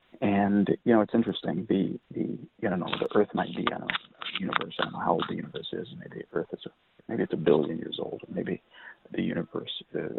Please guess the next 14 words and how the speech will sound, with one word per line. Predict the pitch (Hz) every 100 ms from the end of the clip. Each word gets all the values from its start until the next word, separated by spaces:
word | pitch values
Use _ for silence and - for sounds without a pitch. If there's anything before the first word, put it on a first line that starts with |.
| -
Earth | 180 -
is | -
a | -
few | - 170
million | 95 90 -
years | - - -
old, | - -
and, | - - - - - _ -
and | -
maybe, | 180 - 180 175
you | -
know, | - -
hom-, | - 831 - 95 -
uh, | -